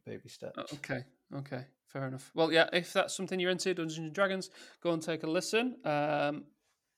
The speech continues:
Speaker 2: also, make sure you're following us on Twitter at Virgin Gone Stupid. If you wanna send us anything, you wanna be mentioned at the end of the podcast, you've got any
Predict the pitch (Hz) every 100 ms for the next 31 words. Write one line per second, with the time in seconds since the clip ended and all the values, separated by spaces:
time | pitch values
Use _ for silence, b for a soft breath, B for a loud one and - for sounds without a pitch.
0 | _ - 165 165 170 160 160 156 160 147
1 | 147 147 151 147 143 135 - 170 170 185
2 | - 165 - - _ 151 143 147 139 139
3 | 139 214 214 208 208 - b b b b
4 | b 151 139 143 139 139 160 160 156 151
5 | 151 151 147 147 139 135 135 143 135 143
6 | 139 - 139 139 135 139 139 147 143 151
7 | 139 143 - - - _ _ _ _ _
8 | _ 143 139 139 143 139